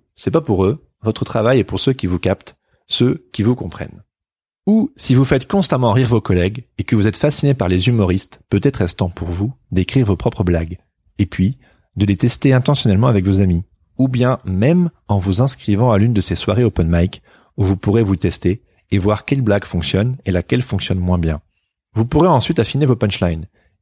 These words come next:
Inutile d'avoir tout compris avant d'oser. L'important, c'est justement ça, c'est d'oser. Et en cours de route, peut-être ferez-vous des rencontres.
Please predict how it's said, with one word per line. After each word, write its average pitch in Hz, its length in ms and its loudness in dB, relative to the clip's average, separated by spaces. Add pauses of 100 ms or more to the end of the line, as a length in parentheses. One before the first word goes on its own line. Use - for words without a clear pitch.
(120)
Inutile 127 480 2
d'avoir 90 240 0
tout 165 100 -6
compris 98 400 -4 (240)
avant 95 200 0
d'oser. 85 340 0 (420)
L'important, 120 680 0
c'est - 180 0
justement 98 420 2
ça, - 280 -8 (180)
c'est 90 260 -4
d'oser. 92 460 -2 (340)
Et 92 60 -4
en 78 80 -6
cours 135 140 2
de 127 60 2
route, 107 360 -2
peut-être 131 260 0
ferez-vous 101 380 0
des 117 100 0
rencontres. 107 560 -4